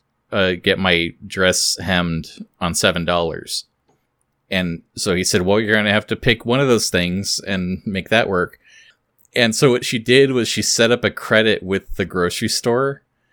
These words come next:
but then, like, she didn't understand how credit worked, so she just started buying everyone's groceries. She's like, "Oh yeah, we'll just put it on credit. You don't have to worry about it."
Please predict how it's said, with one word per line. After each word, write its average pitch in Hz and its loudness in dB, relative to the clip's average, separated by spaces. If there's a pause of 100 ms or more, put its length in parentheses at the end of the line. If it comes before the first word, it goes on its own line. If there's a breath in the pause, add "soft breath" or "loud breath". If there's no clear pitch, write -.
(380)
but 110 4
then, 120 2
like, 107 2
she - 0
didn't 117 2
understand 113 0
how 104 2
credit 101 0
worked, 120 -2
so - -2
she 107 -4
just 95 0
started 107 2
buying 101 2
everyone's 98 -2
groceries. 110 0
She's 101 -2
like, 117 0
"Oh 165 4
yeah, 233 4
we'll 139 4
just 139 -6
put 156 0
it 143 0
on 127 -2
credit. 151 0
You 104 -6
don't 110 2
have 110 -4
to 107 -2
worry 113 0
about 87 0
it." 73 -6